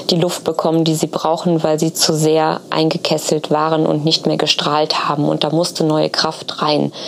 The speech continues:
weil sie nicht mehr lebendig waren. Und somit hab ich,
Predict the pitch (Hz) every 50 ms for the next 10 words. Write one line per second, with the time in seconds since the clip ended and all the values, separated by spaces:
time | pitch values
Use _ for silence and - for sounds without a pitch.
0 | - - - - - - 170 160 156 - - 151 151 156 160 160 - 160 165 175
1 | 180 - - - 160 156 156 156 156 156 151 151 151 151 151 151 - - - 147
2 | 143 143 139 139 143 - - 147 - - 165 160 160 165 165 - - 165 - -
3 | 156 - -